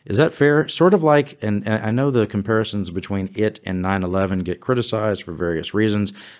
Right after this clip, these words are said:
but I think it's the same in this respect. Everyone was on the same page right after nine eleven, right? George W. Bush had a, a ninety percent approval rating or higher, something like that, right? Democrats, Republicans, all on the same page.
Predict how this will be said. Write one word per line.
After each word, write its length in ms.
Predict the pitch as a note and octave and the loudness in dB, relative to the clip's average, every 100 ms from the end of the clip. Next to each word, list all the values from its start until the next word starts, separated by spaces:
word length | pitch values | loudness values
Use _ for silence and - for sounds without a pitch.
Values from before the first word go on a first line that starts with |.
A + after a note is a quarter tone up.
| - | -8
but 120 | G2 | -4
I 60 | G2+ | -2
think 180 | D3+ D3 | 0 -2
it's 100 | - | -2
the 80 | |
same 260 | G#2+ B2 A2 | -2 0 2
in 80 | F#2+ | 0
this 180 | G2+ D#2+ | -2 -4
respect. 440 | - - G#2 - _ - | -6 0 0 0 _ 2
Everyone 380 | B3 B3 D3 | 2 4 4
was 120 | A#2 A2+ | 4 4
on 100 | G#2+ | 2
the 60 | |
same 200 | - G#2+ | 0 -2
page 220 | B2 C#3 | 2 2
right 120 | G#2 G#2 | 4 2
after 160 | G#2 | 2
nine 180 | G2+ G2+ | 0 2
eleven, 320 | G2+ G2+ D2+ | 2 2 0
right? 220 | E2 G#2 - - - - | -2 -2 -4 -16 -20 0
George 320 | B2 C3+ A#2 | 4 4 2
W. 280 | B2 A2+ G#2 | 2 4 2
Bush 360 | F2+ A#2 G#2 - | 4 4 2 0
had 380 | G#2 F#2+ E2 - _ - | 0 0 -2 -8 _ -6
a, 160 | G2+ F#2+ | -4 -2
a 60 | G2 | -2
ninety 400 | G#2+ A2+ A2+ G#2 | 0 0 0 -2
percent 360 | G2+ - G2 | -4 -4 -4
approval 300 | F#2 G#2 F2+ | -2 -2 -2
rating 300 | E2 D#2 D2 | -2 -4 -4
or 120 | G2+ | -2
higher, 360 | F#2+ G#2+ D#2 - - - _ | 0 0 -2 -12 -20 -20 _
something 300 | - A#2 G2 | -2 0 0
like 140 | D2+ | -4
that, 160 | D#2 D2+ | -8 -4
right? 320 | G2+ G#2 - | 0 0 -2
Democrats, 540 | G2+ G#2+ A#2+ B2+ B2+ - | -2 0 2 2 2 -4
Republicans, 520 | - G2+ F#2+ G#2+ F#2+ | -2 0 0 -2 -4
all 280 | - F#2+ G#2 | -2 0 0
on 100 | G2 | -2
the 60 | |
same 260 | F#2 E2+ E2 | -4 -8 -4
page. 460 | D#3 D3+ A2+ G2 | 0 2 2 -4